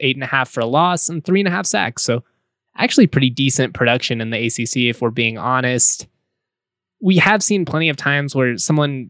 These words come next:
you know, they transfer in from a big program, they have all this hype, and then they can't really live up to it. Faton Bauta comes to example, T J Roundtree,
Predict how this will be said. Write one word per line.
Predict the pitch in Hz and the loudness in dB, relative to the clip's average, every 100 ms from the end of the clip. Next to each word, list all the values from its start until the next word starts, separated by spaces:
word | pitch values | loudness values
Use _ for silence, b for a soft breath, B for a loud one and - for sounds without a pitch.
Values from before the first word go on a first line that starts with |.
| 117 | -8
you | 143 | -6
know, | 135 131 | -4 -2
they | 123 | -2
transfer | - 160 160 - 147 | 0 0 0 -2 -2
in | 143 | -2
from | 135 135 | -4 -2
a | 120 | -2
big | 120 131 | 0 -2
program, | - 131 127 127 123 123 123 - _ _ _ _ | 0 -2 0 0 -2 -4 -8 -18 _ _ _ _
they | 127 | 2
have | 117 | 4
all | 127 151 | 4 4
this | 147 | 2
hype, | - 135 135 135 | 0 0 0 0
and | 131 | -4
then | 120 | -4
they | 120 | -4
can't | - 139 | -2 -4
really | 120 131 | -2 -4
live | 120 117 | -2 -2
up | 127 123 | 0 -2
to | - 131 | 0 2
it. | 123 120 - _ _ _ _ _ | 4 2 0 _ _ _ _ _
Faton | - 131 139 156 135 | 0 2 4 2 2
Bauta | 120 123 123 120 120 | 0 0 0 -2 -2
comes | - 123 - | -4 -4 0
to | |
example, | 120 117 117 113 117 113 | 0 0 -4 -4 -4 -4
T | - 131 | 0 2
J | 123 | 2
Roundtree, | 117 117 117 120 - 117 117 113 | 0 -2 -2 -4 -2 0 0 -2